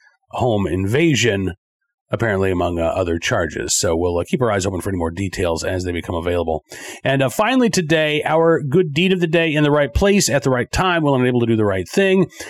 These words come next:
A police officer in Orange County, Florida, who was able to, uh, save a child from a burning building. This was early Saturday morning.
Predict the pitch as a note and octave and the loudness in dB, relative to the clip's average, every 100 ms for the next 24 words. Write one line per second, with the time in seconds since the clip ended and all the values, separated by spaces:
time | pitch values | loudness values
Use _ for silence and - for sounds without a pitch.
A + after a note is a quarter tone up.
0 | - C3 A#2 G3 F#3 F3 E3 - E3 D#3+ | -8 -2 2 2 4 2 2 2 2 2
1 | C#3+ C#3+ C#3+ D3 E3+ F#3+ F3 - - E3 | 2 2 2 2 4 4 2 0 0 2
2 | D#3+ C#3+ C3+ - - - E3+ G#3+ A#3+ D3+ | 4 4 2 -2 -10 -4 2 4 6 4
3 | F2+ D#2 E2+ A#2 - _ _ _ _ _ | 2 0 0 -4 -8 _ _ _ _ _
4 | _ _ _ C#3+ C#3+ C#3 D3+ F3+ F3+ - | _ _ _ 4 4 4 2 2 2 2
5 | D3+ D3 D3 D3 C#3+ D3 B2+ C3+ C3 C3 | 4 4 6 6 6 4 4 2 2 2
6 | - E3 F#3+ F#3+ D#3+ - C#3 - - F3 | 2 2 4 4 2 0 -2 0 0 0
7 | G#3+ C#3 C3+ D#3+ D3 C3+ A#2 E3 F3 D3 | 2 2 0 0 0 0 0 2 4 4
8 | F3 C#3 B2 C3 C3+ F3 G3 D#3+ - D#3+ | 4 2 2 2 2 4 4 2 2 2
9 | F#3+ E3 C3+ C3+ F3+ A#2+ F#2+ | 4 4 4 4 4 2 -4